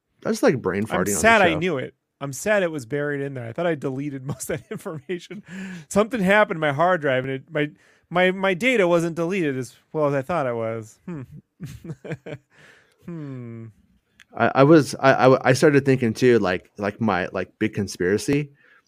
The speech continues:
Speaker 1: is, like, I was like, "What if Moff Gideon dies in the last episode, but he doesn't really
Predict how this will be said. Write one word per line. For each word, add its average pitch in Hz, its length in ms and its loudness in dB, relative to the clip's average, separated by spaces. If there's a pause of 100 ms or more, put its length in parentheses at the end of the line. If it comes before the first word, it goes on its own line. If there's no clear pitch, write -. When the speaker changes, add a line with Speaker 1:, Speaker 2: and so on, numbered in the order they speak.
(100)
Speaker 1:
is, 104 160 0
like, 107 120 0
I 104 80 2
was 107 100 0
like, 101 160 -2 (200)
"What 135 320 6
if 113 420 4 (340)
Moff 131 380 6
Gideon 107 480 4
dies 110 360 4
in 101 80 -2
the 80 80 -4
last 73 320 -4
episode, 98 640 -4 (640)
but 104 140 0
he 92 180 -4
doesn't 107 320 2
really 90 240 -2